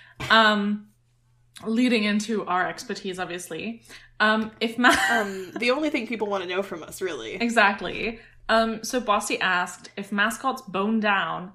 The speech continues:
Speaker 1: how do they do it? Like, do they feel pleasure as their costume would, or is there a weird internal system?" Bosty and
Speaker 2: Okay,
Speaker 1: I
Speaker 2: so I'm just gonna stop you right there. Hold on.
Speaker 1: Okay.
Speaker 2: I just need to clarify, just in case,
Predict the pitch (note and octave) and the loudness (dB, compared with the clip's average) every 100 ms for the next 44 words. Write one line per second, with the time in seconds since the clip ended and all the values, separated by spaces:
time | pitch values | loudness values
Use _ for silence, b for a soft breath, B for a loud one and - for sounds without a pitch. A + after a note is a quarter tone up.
0 | _ - G#3 G#3+ G#3 G3 F#3 E3+ D3+ - | _ -2 2 2 0 -2 -4 -6 -6 -8
1 | B B B F#3+ G3+ G#3+ G3+ G3+ A3+ A3 | B B B -6 -4 -2 -2 -2 -2 -2
2 | A3 G3 F3 A#3 B3+ - G#3 F3 E3 - | -2 -2 -2 0 0 0 -2 -4 -6 -6
3 | E3+ - - C4+ C#4+ D4+ E4+ - B B | -6 -6 -6 -4 0 0 0 -4 B B
4 | - A#3 G3+ G3+ G3+ F#3 G3 G3 F#3+ F#3 | -4 -4 -2 -2 -2 -4 -2 -2 -2 -6
5 | F#3 E3+ D#3 - - - A2+ - _ B | -4 -4 -6 -10 -14 -12 -12 -14 _ B
6 | B B _ - - A#3+ - F4+ G#4 G#4+ | B B _ 0 6 6 6 2 6 6
7 | A4 B3 - C4+ D4+ D4+ E4 E4+ - A#3 | 6 4 2 2 0 -2 -2 -2 2 4
8 | A#3 A#3+ G#3 G3+ F#3 F3 D3+ E3+ - A3 | 4 0 4 4 4 -2 -6 -6 0 0
9 | G3 D#3 A#3+ A3+ G#3+ A#3+ A#3+ C4+ C#4 C4+ | 2 4 4 6 6 4 2 -2 -2 -4
10 | C4+ D4+ - A#3 G#3 G3+ - D#3+ C#3+ F3+ | -4 -8 2 6 8 6 0 -6 -6 -10
11 | - C4+ C4+ - D#4 D4+ C#4+ A#3+ D#3+ D#3 | -6 0 0 0 -2 -2 -2 -2 -2 -2
12 | G#4+ - | -6 -10